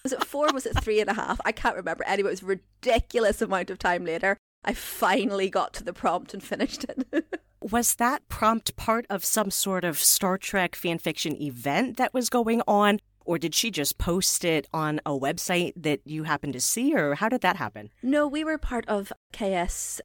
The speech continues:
Speaker 1: fan fiction group on Facebook, of all places. And I've, I've met her a couple of times in real life. I would consider her one of my, my first and dearest fandom friends.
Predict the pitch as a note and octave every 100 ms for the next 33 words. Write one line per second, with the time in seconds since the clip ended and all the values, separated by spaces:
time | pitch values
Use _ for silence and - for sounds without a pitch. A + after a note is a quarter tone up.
0 | _ - E3+ F3 - - F#3 F3 E3+ E3+
1 | F3+ F3+ A3+ - D4+ - - B3 B3 C4+
2 | B3+ C4+ D4+ - _ - F#3+ F#3+ G3 -
3 | G#3 G#3 A3 A#3+ A#3 A3 G#3+ G3+ G3 G3+
4 | E3+ F#3+ F3+ F3+ F3 F3 D#3+ G3+ - F3+
5 | F#3+ - - G3+ G3+ F#3+ G#3 F3+ F3+ F#3+
6 | F3 D#3+ F3 F3 F3 F3 - F3 D#3+ E3
7 | - - _ - E3 E3+ E3+ E3+ E3+ G3
8 | A#3+ -